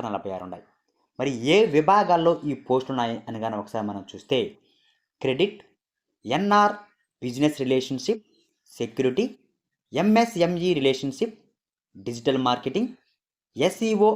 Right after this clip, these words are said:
and వెబ్‌సైట్ స్పెషలిస్ట్, సోషల్ మీడియా స్పెషలిస్ట్, క్రియేటివ్ ఎక్స్‌పర్ట్, ఫారెక్స్ or ట్రేడ్ ఫైనాన్స్, ట్రెజరీ డీలర్, trading or arbitrage in currency futures,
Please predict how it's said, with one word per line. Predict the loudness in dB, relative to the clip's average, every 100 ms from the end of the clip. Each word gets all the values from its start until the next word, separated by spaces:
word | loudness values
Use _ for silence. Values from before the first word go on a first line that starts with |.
| 0
and | 2 2 2 -6 _ _ _ -2
వెబ్‌సైట్ | 0 0 2 2 0
స్పెషలిస్ట్, | -6 -6 0 -2 -2 -16 _ _ _ _ _ -14
సోషల్ | -2 -2 0 -2
మీడియా | 0 2 0
స్పెషలిస్ట్, | 0 -4 -2 -4 -6 _ _ _ _ _ _ _
క్రియేటివ్ | 2 4 4 2 0 -6
ఎక్స్‌పర్ట్, | -4 0 0 -2 -18 _ _ _ _ _ _ _ _
ఫారెక్స్ | 4 4 4 0 -12 0 2
or | 2 0 _ _ _
ట్రేడ్ | -2 -2 0
ఫైనాన్స్, | -2 -2 -2 -6 -18 _ _ _ _ _ _ _ 0
ట్రెజరీ | 2 4 4 4
డీలర్, | 4 4 2 -2 _ _ _ _ _ _ _ _ 2
trading | 4 6 4 0 2 2
or | 2 0 -12 _ _ _ 2
arbitrage | 4 4 2 4 4 4 0 -4
in | -4 2
currency | 2 2 -2 -4 -2
futures, | -2 -2 -2